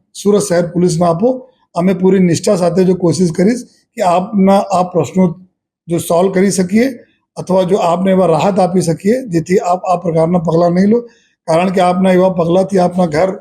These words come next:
પરિવારને બહુ તકલીફ પડતી હોય છે, ઘર પરિવાર રખડી જતા હોય છે. તો મારી બધાને નમ્ર વિનંતી પણ છે કે આ જો ત્રણ અમે હેલ્પલાઇન જારી કરી છે એના આપ જો હે એના ઉપર દોસ્ત યાર મિત્રો તરીકે જો હે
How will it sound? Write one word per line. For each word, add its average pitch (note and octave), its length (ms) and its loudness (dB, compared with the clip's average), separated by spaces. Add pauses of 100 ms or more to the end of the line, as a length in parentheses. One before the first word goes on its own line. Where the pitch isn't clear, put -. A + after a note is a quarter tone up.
(400)
પરિવારને F3+ 640 0
બહુ E3+ 160 0
તકલીફ F3 380 -2
પડતી F#3 300 0
હોય F#3+ 200 4
છે, G3 140 0
ઘર F3 300 -2 (220)
પરિવાર E3+ 320 2
રખડી F3 260 0
જતા F#3 240 0
હોય F#3+ 220 4
છે. C4 220 0 (580)
તો F3+ 240 0
મારી F3 260 2
બધાને F3+ 420 2 (180)
નમ્ર F3 220 2
વિનંતી E3 380 0
પણ F#3+ 180 0
છે A#3 200 -2
કે - 420 -12
આ E3+ 80 2
જો F3+ 160 0
ત્રણ F#3 300 0
અમે F3 400 -2
હેલ્પલાઇન E3+ 420 0
જારી D#3+ 240 2
કરી F#3 220 2
છે G#3 280 -2 (260)
એના F3 300 2
આપ D#3+ 120 0
જો D#3 120 2
હે F#3+ 120 2 (540)
એના F3 140 0
ઉપર F3 180 0
દોસ્ત F3 340 0
યાર F3 160 2
મિત્રો E3+ 300 0
તરીકે F#3 360 0
જો F#3 140 0
હે A3 120 2